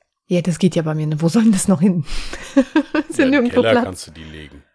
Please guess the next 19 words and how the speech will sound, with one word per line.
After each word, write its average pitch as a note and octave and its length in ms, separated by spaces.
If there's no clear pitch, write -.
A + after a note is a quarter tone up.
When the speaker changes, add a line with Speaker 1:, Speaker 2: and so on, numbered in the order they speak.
Speaker 1:
Da D#3+ 60
kann F#3+ 160
ich G#3+ 80
die B3+ 60
auch A#3 80
leicht A#3+ 280
draußen E3 280
lassen. D3+ 420
Also. F3 200
Speaker 2:
Die D#3 60
musst F#3 180
du - 60
in, G#2+ 180
nein, A#2+ 260
die G#2 80
musst G2+ 220
du G#2 60
einfach, F2+ 340
äh, E2+ 220